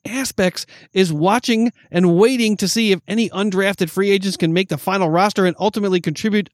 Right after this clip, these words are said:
on the field. The Philadelphia Eagles have had pretty good success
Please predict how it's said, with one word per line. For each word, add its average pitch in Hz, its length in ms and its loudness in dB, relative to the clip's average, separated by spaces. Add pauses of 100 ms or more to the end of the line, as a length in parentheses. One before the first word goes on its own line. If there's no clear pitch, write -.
on 208 220 0
the 196 100 0
field. 240 460 -2 (420)
The 160 80 -4
Philadelphia 220 420 2
Eagles 202 220 -2
have 175 100 -2
had 151 180 -2
pretty 240 200 -4
good 208 180 0
success 160 520 -4